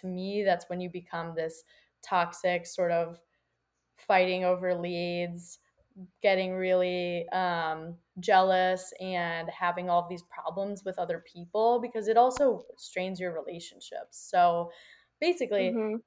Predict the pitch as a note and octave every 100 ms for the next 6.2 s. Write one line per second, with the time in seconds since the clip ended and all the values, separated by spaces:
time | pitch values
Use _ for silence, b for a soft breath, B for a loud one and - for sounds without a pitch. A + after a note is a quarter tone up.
0 | A#3 A3+ C4+ C#4 C4+ A3+ A#3 C#4+ - -
1 | B3 A#3+ A3 G3+ G3 F#3+ F#3 F#3 F#3+ F3+
2 | F3 F3+ - A3 G3 E3+ F3+ F3 E3+ -
3 | F#3 F#3 F#4+ F#4 B3 G#3+ A3+ A3 F#3+ G3+
4 | G3 A#3+ C4+ A#3 A3 A3 A3+ b b b
5 | A3+ - B3+ B3 C4 - G#3 G3+ A3 C4
6 | B3+